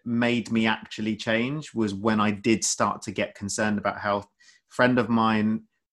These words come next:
who was a guy at the, he was older than me, in his mid-thirties at the time,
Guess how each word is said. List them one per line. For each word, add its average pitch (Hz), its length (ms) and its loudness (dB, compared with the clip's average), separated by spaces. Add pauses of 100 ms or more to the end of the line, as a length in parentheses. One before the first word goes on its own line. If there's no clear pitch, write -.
(120)
who 117 100 -2
was 110 140 0
a 113 40 0
guy 113 300 2
at 104 140 -2
the, 117 160 -4
he 139 200 0
was 135 340 -2 (120)
older 139 240 4
than 113 180 0
me, 110 380 -2 (380)
in 120 100 -2
his 113 140 -2
mid-thirties 113 560 0
at 104 100 -6
the 104 60 -8
time, 101 600 -2